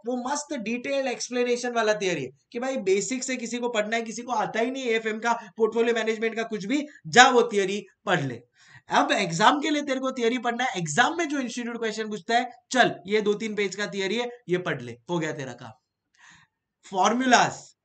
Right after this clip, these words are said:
this subject has the maximum number of formulas in the whole C A curriculum। Yes, A F M, A F M, ladies and gentlemen,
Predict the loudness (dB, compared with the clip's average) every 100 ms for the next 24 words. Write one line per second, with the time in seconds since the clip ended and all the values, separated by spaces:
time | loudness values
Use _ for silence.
0 | _ _ _ 4 6 6 0 -14 _ _
1 | _ _ _ -14 -2 -2 2 6 6 6
2 | -12 -8 2 4 4 2 2 2 0 2
3 | 4 2 -6 -4 0 0 2 0 0 0
4 | 0 0 0 -2 0 0 2 2 0 -6
5 | _ _ _ -4 -2 -2 -4 -2 -2 -2
6 | 0 4 4 4 0 -4 _ -18 -10 0
7 | 4 4 0 -6 _ -2 0 0 -2 -4
8 | -6 -12 -10 -2 0 0 -6 -16 _ _
9 | _ _ 2 4 6 4 -2 -2 0 0
10 | 0 -8 -14 _ _ _ _ _ _ _
11 | _ _ _ _ _ _ _ _ _ 4
12 | 6 6 2 0 0 -2 -12 _ _ _
13 | _ -4 2 4 4 2 2 -2 -2 -2
14 | -2 -4